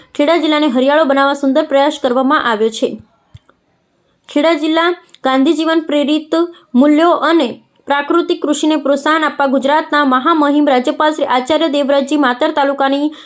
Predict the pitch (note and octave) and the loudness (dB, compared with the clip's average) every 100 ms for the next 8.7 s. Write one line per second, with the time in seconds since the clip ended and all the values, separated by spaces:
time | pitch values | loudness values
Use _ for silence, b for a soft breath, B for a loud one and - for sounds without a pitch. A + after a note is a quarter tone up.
0 | B A#3 D4 D#4 F4 D#4 C#4+ C#4 C#4+ C4+ | B -2 0 2 2 2 0 0 0 0
1 | C#4+ E4+ D4+ D4+ D#4+ D4+ C4+ C#4 C#4+ D4 | 0 0 0 0 0 0 0 0 0 2
2 | C4+ C4+ E4 D4+ C#4 B3+ C#4+ D#4 C4+ C4+ | 2 0 0 0 0 0 0 0 0 -2
3 | C#4+ C#4 B3+ C4 A3+ A3 - - B B | -4 -2 0 0 -2 -4 -6 -8 B B
4 | B C4+ C#4+ F#4 F4 E4 D4+ E4+ E4 D#4+ | B -2 2 2 2 0 0 0 0 0
5 | D#4+ D#4+ D#4 D#4 D#4 B B - C#4 C#4+ | 2 2 2 0 -4 B B -2 0 0
6 | E4+ F4 D#4+ D4+ C#4+ C#4+ D#4 D#4+ D#4+ D#4+ | 0 0 2 0 0 0 0 0 -2 0
7 | D4 C#4+ C#4+ D4 D#4 D#4+ C4 C4 D4 D4 | 0 0 0 2 2 2 0 0 0 0
8 | C#4 C#4 D4+ - G#3+ F3+ | 0 0 -2 0 -2 -4